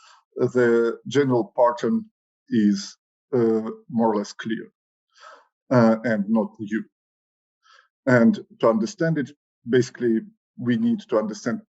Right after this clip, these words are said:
two most important things. One is, um, that the main motivation of Putin throughout all his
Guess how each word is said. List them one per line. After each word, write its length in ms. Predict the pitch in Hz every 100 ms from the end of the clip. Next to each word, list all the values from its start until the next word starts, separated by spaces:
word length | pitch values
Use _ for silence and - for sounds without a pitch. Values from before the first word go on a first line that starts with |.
| -
two 300 | 135 120 113
most 400 | 117 117 110 -
important 500 | 104 - 104 110 113
things. 380 | - - - - _
One 440 | 110 110 131 143 147
is, 380 | 127 117 107 - _ _ _ _ _ _ _ -
um, 440 | 123 113 110 110 - - 135
that 280 | 113 107 - - _ _
the 180 | - 127
main 400 | 123 139 135 123
motivation 640 | 110 110 107 107 - 80 -
of 80 | - - _ _ _ _ _ _
Putin 400 | 139 127 147 135
throughout 540 | 131 - 113 110 110 -
all 160 | 139 123
his 420 | - 113 -